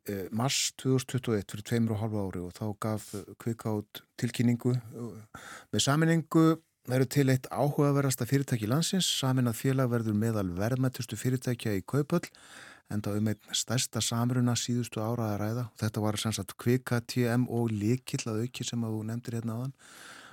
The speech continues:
Og seinna sagði: „Sameinað félag er í senn gríðarlega öflugt og í einstakri stöðu til að auka samkeppni og fjölbreytni í fjármála- og tryggingaþjónustu,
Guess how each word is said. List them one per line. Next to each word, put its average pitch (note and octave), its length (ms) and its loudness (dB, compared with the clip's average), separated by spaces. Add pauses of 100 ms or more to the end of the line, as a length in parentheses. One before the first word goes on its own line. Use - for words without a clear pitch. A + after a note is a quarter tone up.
(100)
Og A2 80 -4
seinna C#3 320 4
sagði: D3 520 6 (640)
„Sameinað D#3+ 420 4
félag D#3 460 6
er B2+ 100 2
í B2 80 2
senn B2 280 2 (240)
gríðarlega C3 560 4
öflugt - 400 -14 (180)
og F#2+ 120 -4
í F2 100 -4
einstakri C3+ 560 2
stöðu G#2+ 420 -2
til G#2+ 120 -6
að G#2+ 160 -4
auka A#2+ 200 -4
samkeppni A2 600 0
og C3+ 260 2
fjölbreytni A2+ 920 -2
í - 100 -14
fjármála- A#2 480 -2
og A#2+ 140 -4
tryggingaþjónustu, B2+ 800 -2